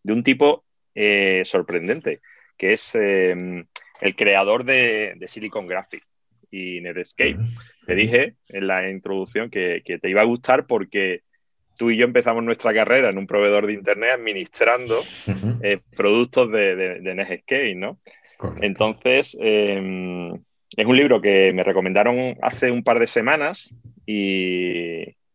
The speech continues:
Speaker 1: una persona que tú conoces, Ramón también, de, de
Speaker 2: Ujú.
Speaker 1: Arrakis,
Speaker 2: Sí, sí,
Speaker 1: y me
Speaker 2: correcto.
Speaker 1: dijo, "Oye, Mora, tienes que leerlo porque es un libro que además tiene, eh, es muy interesante porque te cuenta por qué, em, eh, Jim Clark,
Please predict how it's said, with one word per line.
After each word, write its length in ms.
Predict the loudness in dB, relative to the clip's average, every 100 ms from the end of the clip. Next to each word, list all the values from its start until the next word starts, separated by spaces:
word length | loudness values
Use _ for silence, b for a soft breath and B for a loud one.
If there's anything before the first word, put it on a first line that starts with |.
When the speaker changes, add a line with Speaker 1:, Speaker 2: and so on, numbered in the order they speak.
| _ -20 -4
Speaker 1:
una 160 | 0
persona 320 | 2 0 0 -2
que 80 | -2
tú 80 |
conoces, 360 | -2 -2 0 0
Ramón 280 | 0 -2 -4
también, 420 | -4 -2 -4 -6 -12 _ _
de, 320 | -6 -4 -2
de 100 | 0
Speaker 2:
Ujú. 40 | 2
Speaker 1:
Arrakis, 800 | 2 0 -4 -2 -2 -2 -10 _ _
Speaker 2:
Sí, 160 | -10 -8
sí, 120 | -6
Speaker 1:
y 40 |
me 20 | -4
Speaker 2:
correcto. 220 | 0 2
Speaker 1:
dijo, 120 | 4
"Oye, 160 | 4 4
Mora, 200 | 4 2
tienes 180 | 0
que 100 | 2
leerlo 400 | 2 2 2 -2 b b b -4
porque 220 | 0 0
es 60 |
un 60 | 2
libro 360 | 2 2 0 -2
que 100 | -2
además 480 | -2 -2 -4 -8 _
tiene, 380 | -6 -2 -4 -6
eh, 380 | -14 -16 -16 -18 -18 -8
es 160 | -6 -2
muy 100 | 0
interesante 680 | 2 2 0 -6 -4 -2 -4
porque 220 | -4 -4
te 100 | -2
cuenta 360 | -2 -2 -2
por 220 | -2 -4 -6
qué, 580 | -2 0 0 0 -2 -4
em, 600 | -6 -10 -12 -14 -16 -16 -10
eh, 260 | -8 -6
Jim 160 | -4 -2
Clark, 300 | 2 2 2